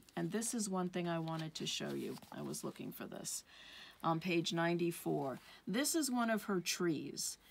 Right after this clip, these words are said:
And if you look at how this was hooked, and every, a lot of people have trouble with trees. This is how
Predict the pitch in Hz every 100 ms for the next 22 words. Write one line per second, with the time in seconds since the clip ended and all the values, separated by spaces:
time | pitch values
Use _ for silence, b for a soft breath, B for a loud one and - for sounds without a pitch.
0 | B B 180 180 170 - 285 311 269 254
1 | 196 175 202 202 208 240 - 285 - 277
2 | 240 - - - 180 - 208 233 - 196
3 | 214 254 294 277 254 226 220 185 - 208
4 | 196 196 180 175 - 202 170 143 - -
5 | B B B B 156 185 262 269 277 247
6 | 240 214 202 190